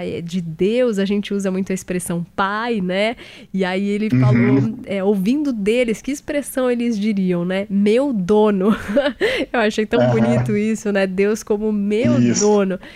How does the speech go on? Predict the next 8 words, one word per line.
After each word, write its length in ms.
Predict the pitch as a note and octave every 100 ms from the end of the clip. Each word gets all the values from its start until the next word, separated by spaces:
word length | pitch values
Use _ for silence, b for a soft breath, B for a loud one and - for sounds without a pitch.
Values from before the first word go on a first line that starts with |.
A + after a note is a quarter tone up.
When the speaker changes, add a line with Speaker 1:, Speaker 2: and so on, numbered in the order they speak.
| B
Speaker 1:
Então, 320 | G#3 G#3+ G#3+
é 100 | F#3+
como 180 | - B3
a 60 | C4+
gente 200 | B3+ C#4+
aprende 600 | C4+ - B3 C4+ C4 G3+
também, 500 | G#3 G#3 F#3+ G3 G3+
né? 300 | F#3 F#3